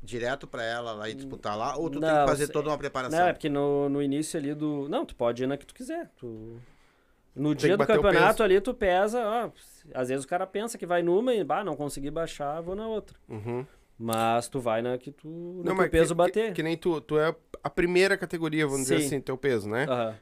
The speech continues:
Speaker 3: Ah, se tu quiser competir na segunda, tu
Speaker 2: Posso
Speaker 3: consegue?
Speaker 2: ir? Posso, às vezes
Speaker 3: Vai?
Speaker 2: eu vou na outra, né? Por causa do
Speaker 3: Ah, quando tu
Speaker 2: às
Speaker 3: vê
Speaker 2: vezes
Speaker 3: que
Speaker 2: dá
Speaker 3: tem uns mais
Speaker 2: preguiça de
Speaker 3: fácil.
Speaker 2: Não, às vezes
Speaker 3: <laughs> Tu vê que tem um, não, aqueles ali
Speaker 2: Não,
Speaker 3: eu
Speaker 2: é que às vezes o
Speaker 3: consigo. <laughs>
Speaker 2: cara fala assim, "Pá, vai ter o campeonato, bah, daqui dois meses." Eu, "Bah,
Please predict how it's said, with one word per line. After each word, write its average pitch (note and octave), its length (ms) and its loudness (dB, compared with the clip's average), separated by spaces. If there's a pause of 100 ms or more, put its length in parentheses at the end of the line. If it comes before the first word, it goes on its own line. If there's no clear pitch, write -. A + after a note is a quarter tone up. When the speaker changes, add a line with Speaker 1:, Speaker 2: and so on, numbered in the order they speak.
(120)
Speaker 3:
Ah, C#3+ 360 2
se E3 160 -8
tu E3 120 -8
quiser D#3+ 200 -4
competir E3 360 -6
na D#3+ 80 -4
segunda, C3+ 580 -6 (240)
tu - 80 -20
Speaker 2:
Posso B2 260 0
Speaker 3:
consegue? F#3 200 4
Speaker 2:
ir? G3 40 -14
Posso, F3+ 340 -2
às C#3 60 -4
vezes C3 160 2
Speaker 3:
Vai? F3+ 80 4
Speaker 2:
eu D3+ 40 -2
vou F#3 140 2
na A#3+ 100 0
outra, A#2+ 320 -2
né? G2 80 -10 (200)
Por - 140 -14
causa A#2+ 340 0
do A#2+ 800 -6
Speaker 3:
Ah, A#2 160 -10
quando A#2 160 -8
tu - 140 -14
Speaker 2:
às D#3+ 100 2
Speaker 3:
vê D#3+ 60 2
Speaker 2:
vezes E3 40 2
Speaker 3:
que - 20 -4
Speaker 2:
dá G3+ 120 6
Speaker 3:
tem G#3+ 80 4
uns G3 40 4
mais A3 200 8
Speaker 2:
preguiça G#3+ 140 4
de - 100 -8
Speaker 3:
fácil. - 300 -12
Speaker 2:
Não, C#4+ 100 8
às D4 680 12
vezes - 220 6
Speaker 3:
<laughs> - 40 -16
Tu F#3 60 -4
vê F3+ 120 4
que - 60 -14
tem G3 140 2
um, F#3 80 2
não, G3+ 260 0
aqueles D#3 280 -4
ali F3 160 2
Speaker 2:
Não, - 80 6
Speaker 3:
eu C#4 160 8
Speaker 2:
é G3+ 80 8
que F#3+ 60 6
às G#3+ 100 6
vezes A3 160 4
o A#3+ 60 4
Speaker 3:
consigo. - 0 -
<laughs> A#3+ 100 10
Speaker 2:
cara A#3+ 100 12
fala A#3 200 6
assim, A3 120 -4
"Pá, B3+ 160 -2
vai B3+ 140 -2
ter A#3 80 -4
o A3+ 60 -2
campeonato, A3+ 500 -4
bah, A3+ 160 -4
daqui G#3+ 240 -6
dois F#3+ 300 -2
meses." E3 220 -6
Eu, D3 80 -12
"Bah, - 160 -18